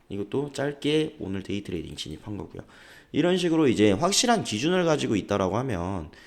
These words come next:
수익은 이렇게 해서 삼 프로, 뭐 솔직히 두 번, 세 번 먹으면 하루에 일 프로도 벌기 힘들다고 하신, 하시는 분들이 삼 프로가 되면 왜 안 파는 거예요? 그냥 기계적으로 수익선, 손절선 정해놓고 한번 해보세요. 진짜로.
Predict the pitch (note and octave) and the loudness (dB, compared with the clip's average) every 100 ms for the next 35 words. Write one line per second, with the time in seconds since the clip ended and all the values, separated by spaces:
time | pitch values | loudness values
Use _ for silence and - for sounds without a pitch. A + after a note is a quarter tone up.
0 | - - - A3 A3+ G#3 E3+ F#3+ F#3+ D3 | -20 -16 -4 0 4 6 6 4 2 0
1 | - G#3+ A#3+ A#3+ G#3+ E3+ D3 G2+ E2+ - | -2 -4 -2 4 6 6 4 2 0 0
2 | - - - C3 - G#2+ C#3 C#3 A2 D#3+ | -2 0 0 -2 -2 -2 0 0 0 -2
3 | E3+ F#2 F2 F2 D#2+ - - - - A3+ | 0 0 0 -2 -4 -8 -18 -20 -2 4
4 | A#3 B3 A3 A3+ A3 A3+ G3+ - G2 F#2+ | 4 4 2 2 0 0 0 2 2 2
5 | G#2+ E3 F3 - C#3 G#2+ C#3 D#3+ D#3 A#2+ | 0 0 0 0 0 0 -2 -2 -2 -4
6 | - C#3+ D#3 E3+ A2 F2+ D#2+ E2+ G#2 D#2 | -8 -6 -4 -4 -4 -4 -2 0 -2 -4
7 | - - - A3 A#3+ - G3+ E3+ D3+ D3 | -12 -16 -6 -4 -2 2 2 2 2 0
8 | F2+ E2 - G#2 E2+ D#2 D2+ C3+ - _ | 2 0 -2 -2 -2 -2 -2 -4 -8 _
9 | _ _ _ _ _ _ _ _ _ _ | _ _ _ _ _ _ _ _ _ _
10 | _ _ _ _ _ - F#3+ C#3+ D#3+ F#3 | _ _ _ _ _ -2 -2 2 2 2
11 | F3 D#3 C#3+ C3+ D#3 E2+ D#2+ - - - | 2 2 2 2 0 -2 -6 -14 -20 -20
12 | _ - G3+ G3 F3 E3+ F#3+ F#3+ F3 C#3+ | _ -2 -2 0 -2 -2 0 2 0 -2
13 | F#2+ G2 G2+ - A2+ F#2+ G#2+ C3+ - D#2+ | -2 -2 -2 -4 -4 -2 -2 -2 -4 -6
14 | - G#2+ A2 D#2+ D2+ | -4 -6 -4 -6 -6